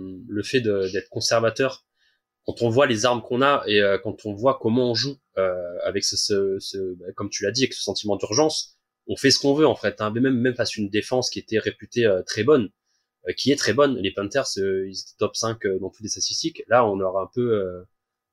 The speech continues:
bah, on leur a marché dessus quand, quand Cousins voulait, euh, voulait faire, euh, voulait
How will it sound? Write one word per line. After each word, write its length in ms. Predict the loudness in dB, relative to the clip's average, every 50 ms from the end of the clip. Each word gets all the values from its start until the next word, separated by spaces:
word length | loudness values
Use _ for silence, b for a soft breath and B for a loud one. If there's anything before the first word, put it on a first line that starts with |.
| _ _ _
bah, 60 | -12 -10 -10 -10 -12 -16 -20 _ _ -6
on 40 | -4
leur 160 | -4 -4 -2
a 60 | -4
marché 260 | -4 -6 -6 -6 -8
dessus 200 | -6 -6 -6 -4
quand, 440 | -2 0 0 0 0 -2 -4 -6 -8
quand 140 | -10 -12 -10
Cousins 240 | -8 -4 -2 -2 -2 -2 -2
voulait, 340 | -2 0 2 2 2 0 0 0
euh, 340 | 0 0 0 0 -2 -4 -8 -10
voulait 160 | -12 -12 -8
faire, 180 | -6 -2 -2
euh, 400 | 0 0 -2 -4 -6 -10 -14 -20 _ _ _ _ _ _ _ _ _ -20
voulait 100 | -20